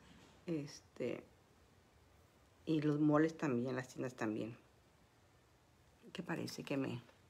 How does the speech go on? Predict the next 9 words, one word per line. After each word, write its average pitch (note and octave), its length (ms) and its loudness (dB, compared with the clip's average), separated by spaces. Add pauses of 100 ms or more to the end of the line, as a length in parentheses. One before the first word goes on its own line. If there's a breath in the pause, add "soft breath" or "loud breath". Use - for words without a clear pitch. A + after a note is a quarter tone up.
(2000)
Parece E3 240 0
que - 100 0
me F#3+ 80 6
manché, D#3 340 4
pero E3 200 0
no D3+ 240 4
es D#3+ 80 4
la E3+ 120 0
pestaña. D#3 480 0